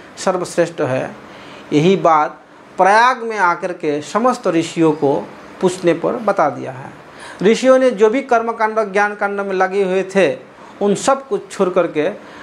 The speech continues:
ब्रज के राधा कृष्ण की युगल आराधना में अपने जीवन को तल्लीन कर दिया है। परीक्षित महाराज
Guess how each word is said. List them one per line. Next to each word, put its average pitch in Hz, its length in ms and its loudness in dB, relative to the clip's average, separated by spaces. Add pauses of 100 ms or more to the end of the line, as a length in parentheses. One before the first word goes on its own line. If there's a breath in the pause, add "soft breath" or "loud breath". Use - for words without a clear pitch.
(340 loud breath)
ब्रज 214 320 0
के 180 200 -4
राधा 165 380 2
कृष्ण 175 540 -6
की 139 360 -6
युगल 165 320 4
आराधना 143 460 0
में 202 200 -4
अपने 156 540 -4 (720)
जीवन 160 320 0
को 240 300 -8 (420)
तल्लीन 160 380 0
कर 143 100 -2
दिया 131 280 -6
है। - 220 -10 (3250)
परीक्षित 262 400 2
महाराज 277 440 2